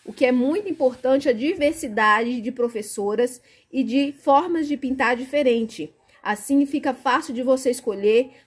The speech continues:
qual modelo, com qual professora você quer estar acompanhando aí, você quer fazer a sua pintura, tá bom?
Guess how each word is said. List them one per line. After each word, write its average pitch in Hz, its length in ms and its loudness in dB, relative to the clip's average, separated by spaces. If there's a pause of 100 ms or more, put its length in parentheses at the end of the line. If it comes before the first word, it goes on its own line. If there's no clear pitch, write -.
(120)
qual 302 240 0
modelo, 254 640 4
com 277 160 -6
qual 294 200 -2
professora 262 500 -2
você 254 280 -2
quer 240 380 -2 (320)
estar 247 280 0
acompanhando 262 880 2
aí, 226 380 0 (160)
você 226 260 -2
quer 226 180 -2
fazer 247 400 2
a 254 60 2
sua 262 220 2
pintura, 277 480 -2 (160)
tá - 60 -20
bom? 269 280 0